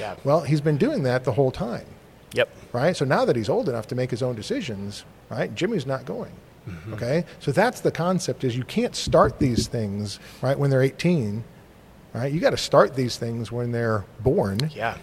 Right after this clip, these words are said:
Speaker 2: and continue in that long line of obedience all the way up through, so that
Speaker 1: Mm-hmm.
Speaker 2: when, right, a child can go off on their own, they stay true to what they've been raised in.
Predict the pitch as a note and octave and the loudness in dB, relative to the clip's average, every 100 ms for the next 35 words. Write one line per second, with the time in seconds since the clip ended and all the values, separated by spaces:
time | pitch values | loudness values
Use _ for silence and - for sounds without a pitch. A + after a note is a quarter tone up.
0 | - B2+ B2 B2+ A#2+ - G3+ G#3+ F#3+ D3 | -8 -6 -2 -2 -4 -2 4 6 6 4
1 | C3 C3 B2 A#2+ A#2+ C#3+ D3 C#3 C#3+ C#3 | 2 0 -2 -2 0 0 0 0 0 0
2 | B2+ A#2 F3+ C3+ A2 A2 C3 B2+ B2+ A#2+ | 0 0 0 -2 -4 -4 2 4 4 2
3 | A#2+ G2+ - B2+ A2 G#2 B2+ B2+ C3+ D3 | 0 -2 -4 -2 -2 -4 -2 -2 0 4
4 | F#3+ G3 F3 D#3 - - - C#3+ C#3 C3 | 6 8 8 4 0 -16 -4 0 2 2
5 | - C3 B2 A2+ B2+ A#2 B2+ A#2 B2+ A2 | 0 2 2 0 -2 0 2 2 0 -4
6 | A2+ D3+ C3 A#2 A2+ A2 A#2 B2 - C#3 | -2 0 0 -2 -4 -4 -2 -2 0 -2
7 | A#2+ - F#3 D#3 A2+ - A2+ G#2+ G#2+ G#2+ | -2 -4 0 0 0 -4 -6 -6 -6 -6
8 | G2+ G2+ G2+ - | -6 -6 -8 -12